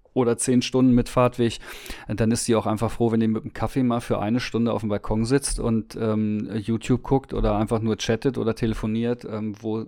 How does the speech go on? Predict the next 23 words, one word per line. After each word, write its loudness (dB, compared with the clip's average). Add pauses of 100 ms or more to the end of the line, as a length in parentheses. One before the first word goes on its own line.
sie -4
mal 2
nicht 0
von -2
allen -2
Seiten -4
vollgelabert 2
wird. -10 (1080)
Ähm, -8
ne, -2
diese 0 (260)
persönliche 6
Auszeit, 2
diese 0
Me-Time, 4
so, -4 (340)
so -6
gesehen, -4
die -6
hat -2
ja 4
jeder 4
irgendwo, 0